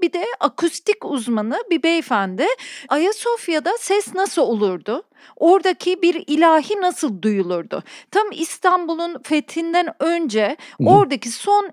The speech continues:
Speaker 1: ilahi nasıl olurdu? Şimdi onlar planlıyorlar, düşünüyorlar. Tarihçi o günkü hikayeyi kuruyor. Ee, bir orkestra buluyorlar. Orkestrada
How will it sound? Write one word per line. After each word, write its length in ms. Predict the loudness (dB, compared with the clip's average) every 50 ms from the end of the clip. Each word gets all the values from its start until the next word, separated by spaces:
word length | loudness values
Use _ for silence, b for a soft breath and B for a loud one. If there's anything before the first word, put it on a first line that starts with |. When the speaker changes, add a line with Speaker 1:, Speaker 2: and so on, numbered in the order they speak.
| _
Speaker 1:
ilahi 480 | -2 2 4 6 6 6 6 4 2 -2 0
nasıl 260 | 2 0 0 2 -2 -2
olurdu? 540 | -2 -2 -4 -4 -8 -8 -10 _ -16 -16 B B B B B B B B B
Şimdi 260 | -8 -6 -4 0 0
onlar 340 | 0 0 2 0 0 0 -2
planlıyorlar, 840 | -4 -2 2 2 2 2 0 0 0 0 4 4 4 4 4 2
düşünüyorlar. 680 | -2 -2 -2 -4 -4 0 0 2 4 4 4 4 2 2
Tarihçi 640 | 2 4 6 6 6 4 2 -2 -2 -6 -2 0 0 0 0 -2 _
o 160 | 4 4 6
günkü 280 | 6 0 0 2 2 2
hikayeyi 520 | 2 2 2 2 2 2 2 2 0 -4
kuruyor. 400 | -4 -4 -4 -4 -2 -2 -2 -4 -6 -8 -10 B B B B B B B
Ee, 320 | 0 2 2 2 0 2 4
bir 180 | 4 4 4 2 2 4
orkestra 680 | 4 4 4 4 2 0 0 0 _ -2 -2 -2 -2 -2
buluyorlar. 400 | 0 2 2 4 4 4 4 4
Orkestrada 800 | 4 2 2 2 0 0 0 -2 -4 -4 0 0 0 0 0